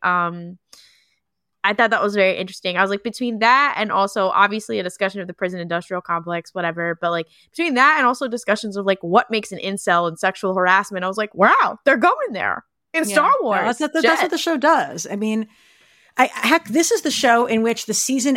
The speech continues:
Speaker 2: ends with some of the heroes planning on killing the main hero, incidentally for his own good, but still. Like, that's,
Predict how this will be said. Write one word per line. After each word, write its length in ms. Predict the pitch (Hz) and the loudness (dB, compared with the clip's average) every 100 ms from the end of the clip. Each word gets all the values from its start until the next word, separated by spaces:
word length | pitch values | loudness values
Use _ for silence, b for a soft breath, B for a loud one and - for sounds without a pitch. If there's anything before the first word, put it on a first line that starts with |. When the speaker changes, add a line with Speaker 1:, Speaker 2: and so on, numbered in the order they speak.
| - | -2
Speaker 2:
ends 580 | 165 165 214 294 302 - _ _ - | -2 0 2 0 0 -6 _ _ -6
with 120 | 196 | -4
some 200 | - 220 | 0 0
of 120 | 233 | 0
the 80 | 220 | -2
heroes 640 | - 190 208 240 269 262 - | -2 -2 0 0 0 -2 -6
planning 400 | - 220 214 240 | -4 0 2 2
on 280 | 202 175 170 - | 2 0 -2 -10
killing 500 | - 226 247 311 339 | -2 0 2 2 0
the 260 | 262 233 | 0 2
main 360 | 220 214 277 269 | 2 4 4 2
hero, 640 | 208 175 165 147 147 160 _ _ - | 0 -2 -4 -6 -8 -10 _ _ 2
incidentally 760 | 311 302 220 226 330 359 359 | 4 4 6 6 6 2 0
for 180 | - 370 | 2 0
his 160 | 359 | 2
own 280 | 359 370 359 | 2 2 0
good, 380 | 349 359 349 240 | 0 2 0 2
but 180 | 233 226 | 0 0
still. 520 | - 220 151 - - _ _ _ 220 | 2 2 2 -4 -18 _ _ _ 2
Like, 280 | 214 214 _ _ _ - | 2 2 _ _ _ 0
that's, 420 | 233 285 - - | 2 2 0 -10